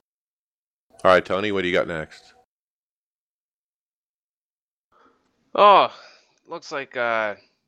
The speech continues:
Speaker 2: you know, another question posed on the forums. Um, uh, looks like, uh, somebody wants somebody else to, to race with their account or asking if it's allowed. Um,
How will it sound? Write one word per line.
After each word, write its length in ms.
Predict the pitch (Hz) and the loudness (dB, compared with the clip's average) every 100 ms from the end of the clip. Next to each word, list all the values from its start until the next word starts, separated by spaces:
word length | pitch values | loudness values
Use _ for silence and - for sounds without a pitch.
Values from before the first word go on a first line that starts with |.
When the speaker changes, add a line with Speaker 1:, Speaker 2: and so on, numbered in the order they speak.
| - - | -20 -10
Speaker 2:
you 80 | 135 | -6
know, 60 | |
another 220 | 131 135 120 | -4 -4 -4
question 360 | 131 120 113 | -4 -6 -8
posed 300 | 101 107 110 | -10 -10 -10
on 80 | 104 | -14
the 60 | 101 | -16
forums. 560 | 98 98 104 107 - | -12 -8 -8 -10 -14
Um, 420 | - 92 92 90 - _ _ _ _ _ _ _ _ _ _ - - - | -12 -10 -12 -14 -20 _ _ _ _ _ _ _ _ _ _ -18 -18 -18
uh, 360 | 52 50 50 50 _ _ _ | -16 -16 -18 -20 _ _ _
looks 240 | - - - | -12 -8 -6
like, 160 | 120 | -4
uh, 300 | 104 101 90 - _ _ _ _ _ _ | -2 -2 -4 -10 _ _ _ _ _ _
somebody 340 | - 123 113 | -6 -4 -4
wants 420 | 107 110 101 - - | -2 -4 -6 -12 -14
somebody 400 | - 131 120 113 | -8 -6 -4 -4
else 200 | 117 117 | -4 -4
to, 340 | - 104 101 95 | -4 -6 -6 -10
to 120 | - 98 | -12 -6
race 340 | 131 135 - | -4 -6 -8
with 160 | 113 - | -12 -8
their 200 | 113 107 | -6 -6
account 520 | 101 - 120 113 101 _ - | -8 -4 -4 -4 -8 _ -14
or 160 | 98 | -8
asking 400 | 107 110 - 104 | -6 -6 -8 -12
if 160 | 104 95 | -12 -12
it's 120 | - | -10
allowed. 540 | 95 110 117 104 95 _ _ _ _ - - - | -4 -2 -2 -4 -10 _ _ _ _ -20 -20 -16
Um, 420 | - 95 90 87 | -12 -10 -10 -12